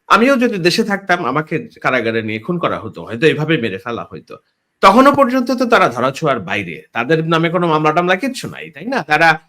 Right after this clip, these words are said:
আহ, দেদারসে এই গভর্নমেন্টের, আওয়ামী লীগ গভর্নমেন্টের ছি-, সাথে ছিল। পরে যখন এই মামলার চূড়ান্ত চার্জশিটে যখন লেখালেখি হলো অনেক জায়গা থেকে যে এরা অনেক এ করছে, এ, প্রথম আলো, এই কালের কণ্ঠ টণ্ঠ লেগে গেল তার বিরুদ্ধে,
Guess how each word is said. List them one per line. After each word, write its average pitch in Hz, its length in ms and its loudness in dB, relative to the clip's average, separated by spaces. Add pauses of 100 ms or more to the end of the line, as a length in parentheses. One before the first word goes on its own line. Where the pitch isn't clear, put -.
(280)
আহ, 151 340 6
দেদারসে 175 720 4
এই 123 180 -4
গভর্নমেন্টের, 135 580 -6
আওয়ামী 107 280 -10
লীগ 92 120 -18
গভর্নমেন্টের 113 480 -16
ছি-, - 240 -16
সাথে 104 300 -12
ছিল। - 300 -20 (640)
পরে 156 340 4
যখন 190 360 0
এই 156 120 4
মামলার 156 360 0 (100)
চূড়ান্ত 202 360 0
চার্জশিটে 170 580 -4
যখন 135 260 -8
লেখালেখি 151 500 -6
হলো 135 260 -6 (120)
অনেক 107 400 -10
জায়গা 104 240 -8
থেকে 110 280 -12
যে 92 180 -10
এরা 95 180 -8
অনেক 95 240 -12
এ 87 80 -14
করছে, - 440 -14 (480)
এ, 107 220 -6
প্রথম 120 280 -4
আলো, 117 220 -2
এই 104 200 -4
কালের 110 280 -6
কণ্ঠ 120 200 -8
টণ্ঠ 117 280 -6
লেগে 110 480 -4
গেল 87 220 -10
তার 78 160 -14
বিরুদ্ধে, 90 300 -14